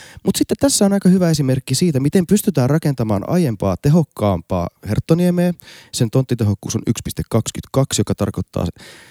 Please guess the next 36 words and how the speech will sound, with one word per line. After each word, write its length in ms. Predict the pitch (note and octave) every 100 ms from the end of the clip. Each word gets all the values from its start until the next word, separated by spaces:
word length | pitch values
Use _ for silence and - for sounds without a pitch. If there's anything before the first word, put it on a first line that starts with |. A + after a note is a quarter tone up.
| - -
suomeksi 460 | - A#2 G2 F2 F2+
suurin 300 | G2+ F#2+ F2
piirtein 320 | F2 E2+ F2
sitä, 140 | E2+
että 120 | F2 -
se 80 |
on 120 | F#2+ F#2+
noin 140 | F#2+ -
puolet 280 | G#2+ F2+ -
tehokkaampaa 720 | F#2+ E2 - - E2+ - E2 E2
kuin 140 | E2+
mitä 220 | E2+ F2 - -
aikaisempi 520 | F#2+ F2 F2 D#2 D#2+
tämmönen 380 | D#2+ D2+ D#2+ D#2+
niin 120 | E2
kuin 180 | E2+ D#2+ - - - - - F#2
laitakaupunkirakentaminen 1120 | F2+ - C#2 - D#2 E2+ D#2+ D2 B1+ - B1+
on 80 | C2
ollut. 400 | B2 F3+ A2 - - - - - -
Mutta 200 | B2 C3+
silti 400 | G#3+ B3+ D#3+ - -
se, 240 | - C3+ C3+
ne 160 | G#2+ C#3+
on 120 | C#3+ -
pistetaloja, 720 | F#3 - A2 - A#2+ C3 C3+ -
elikkä 220 | E2+ -
tällaisia 300 | F2 E2+ E2+ -
erillisiä 420 | B2+ G2 F2+ E2
rakennuksia, 580 | A#2 A#2+ G2+ F#2 - F2 -
ja 100 | A2
mun 180 | A#2 E3
nähdäkseni 400 | C#3+ A#2+ - G#2
se 100 | G#2
arkkitehtuuri 840 | D3 E3+ - - E2+ - F#2 F2+ F#2 - _ -
kunnioittaa 640 | D#3 C3 F#2+ F2+ - F2
tavallaan 420 | F2 F2+ F2 F2+